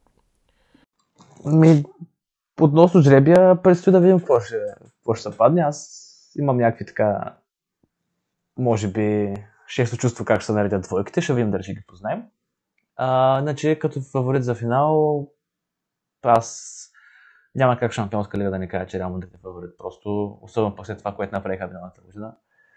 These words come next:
за момента смятам да, да остана с това мнение, че Реал Мадрид според мен ще е единият финалист.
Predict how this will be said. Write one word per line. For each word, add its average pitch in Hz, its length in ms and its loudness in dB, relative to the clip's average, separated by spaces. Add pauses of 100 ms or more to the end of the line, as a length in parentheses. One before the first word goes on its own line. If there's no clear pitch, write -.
(420)
за 107 160 -6
момента 101 300 -4
смятам 98 360 -6
да, 92 400 -6
да 98 140 -2
остана 92 340 -6
с - 60 -20
това 92 180 -10
мнение, 92 320 -10
че 98 440 -8
Реал 101 200 -2
Мадрид 92 280 -8
според 90 260 -8
мен 90 120 -12
ще 98 100 -10
е 95 40 -4
единият 90 260 -10
финалист. 87 360 -20